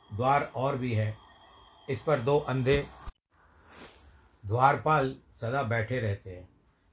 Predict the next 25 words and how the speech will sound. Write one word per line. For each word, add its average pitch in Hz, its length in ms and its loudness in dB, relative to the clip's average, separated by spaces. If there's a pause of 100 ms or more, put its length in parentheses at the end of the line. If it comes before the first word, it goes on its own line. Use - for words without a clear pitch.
(120)
परंतु 135 320 -2
कभी 139 240 0
खुलना 143 600 -2 (200)
नहीं 135 200 -4
होता, 123 340 -2
सदा 123 260 -2
बंद 120 240 -2
रहता 101 280 -4
है। 85 180 -14 (580)
इनमें 127 240 -2
से 123 160 -2
निर्वाक 120 500 0 (300)
नामक 120 360 -2
द्वार 117 280 0
से 117 80 -4
इंद्रियों 123 500 -4
का 110 160 -2
राजा 110 260 0
पुरंजन 117 480 -4
चलाता 117 420 -4
है। 110 180 -4 (460)
दूसरे 123 360 -2
द्वार 117 240 0
वाला 113 220 0
अंधा 113 540 -2